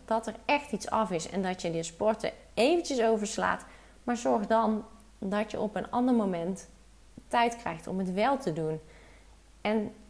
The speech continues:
neem dus op een ander moment bewust een stapje terug. Want wat we geneigd zijn om te doen is, nou ja, normaal honderd procent van onszelf te geven. Komt er dan iets bij,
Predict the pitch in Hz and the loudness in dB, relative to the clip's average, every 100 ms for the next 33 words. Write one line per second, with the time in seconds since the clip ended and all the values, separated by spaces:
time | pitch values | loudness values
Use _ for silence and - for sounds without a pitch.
0 | - 190 202 220 233 214 190 - - 202 | -2 2 4 6 4 4 0 -4 -6 -4
1 | 190 - 240 254 226 185 180 165 170 - | -4 0 2 4 2 2 0 -2 -4 -6
2 | 185 175 220 233 - 175 - - - 160 | -6 0 0 -2 -8 -10 -6 -6 -4 -6
3 | - 233 220 156 - - - - - - | -4 2 2 2 -6 -18 -20 -20 -20 -20
4 | - - - - - - - 208 208 208 | -20 -20 -20 -20 -20 -10 -2 0 0 -2
5 | - - - - - - 202 196 196 208 | -12 -20 -20 -20 -20 -8 -4 -2 0 0
6 | 196 185 196 202 220 254 - 220 180 175 | 0 0 2 4 4 4 2 0 2 0
7 | 190 180 185 202 254 262 - 196 196 - | -2 -2 0 2 4 2 -2 -4 -4 -6
8 | - - - - - 208 160 160 160 185 | -14 -20 -20 -16 -6 -4 -2 -4 -4 -4
9 | 196 196 208 185 175 180 247 285 285 - | 0 2 2 2 2 6 6 6 2 0
10 | 247 226 226 226 208 196 - 196 202 - | 0 0 0 0 0 0 0 0 0 -2
11 | 196 196 190 190 202 - - - - 262 | -2 0 0 -2 -8 -12 -20 -20 2 4
12 | 247 214 214 202 196 - 185 190 160 | 4 4 2 2 0 2 2 4 0